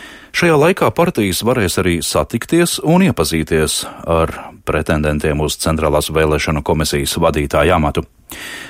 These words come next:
Līdz šim ir apspriesti divi iespējamie kandidāti uz šo amatu. Pašreizējais Centrālās vēlēšanu komisijas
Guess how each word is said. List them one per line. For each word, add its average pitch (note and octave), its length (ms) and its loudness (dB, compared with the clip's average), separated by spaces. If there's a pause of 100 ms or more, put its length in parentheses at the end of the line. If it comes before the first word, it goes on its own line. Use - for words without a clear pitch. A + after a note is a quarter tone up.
(120)
Līdz C3 160 2
šim G3 320 2
ir E3 160 4
apspriesti D3 640 2
divi A2+ 320 2
iespējamie D#2 640 0
kandidāti D#2 640 2
uz D2 80 -2
šo E2 240 2
amatu. D#2 320 2 (680)
Pašreizējais D2+ 800 0
Centrālās D2+ 480 2
vēlēšanu D#2+ 480 2
komisijas D#2 540 0